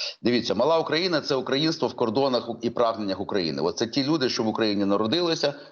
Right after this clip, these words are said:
жили, присвятили собі українці, Україні. А, і якщо це якісь історичні постаті, то ми їх судимо з точки зору того,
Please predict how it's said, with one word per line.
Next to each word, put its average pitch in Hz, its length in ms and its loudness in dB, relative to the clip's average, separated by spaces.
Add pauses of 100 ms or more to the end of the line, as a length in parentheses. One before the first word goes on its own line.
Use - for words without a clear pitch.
жили, 127 420 2
присвятили 110 540 0
собі 98 220 -2
українці, 135 680 0 (180)
Україні. 156 680 0 (320)
А, 101 440 4
і 127 80 0
якщо 120 280 2
це 127 140 0
якісь 123 260 -2
історичні 117 440 0
постаті, - 420 -2
то 113 120 -2
ми 143 120 4
їх 123 100 2
судимо 117 360 0
з 104 40 -12
точки 113 300 -2
зору 110 260 2
того, - 380 -2